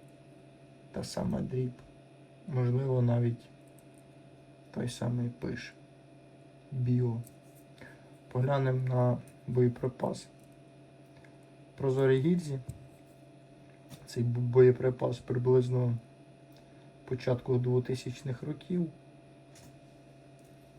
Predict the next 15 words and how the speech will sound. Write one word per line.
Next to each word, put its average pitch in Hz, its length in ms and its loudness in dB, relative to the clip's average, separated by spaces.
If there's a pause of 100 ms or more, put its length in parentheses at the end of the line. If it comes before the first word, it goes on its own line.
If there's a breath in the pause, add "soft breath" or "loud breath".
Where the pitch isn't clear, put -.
Через 131 280 2
гільзу 131 460 0 (1600 loud breath)
можна 135 260 -6
побачити, 143 640 0
що 123 320 -4
порох, 160 500 0 (880)
порох 127 320 -2
Сокол - 440 -4 (2000)
і 156 200 -4 (840)
пиш 123 400 4 (120)
Біо 123 520 2 (1800)
на 131 160 0
тридцять 127 420 -2
шість 123 280 0
грам. 120 420 2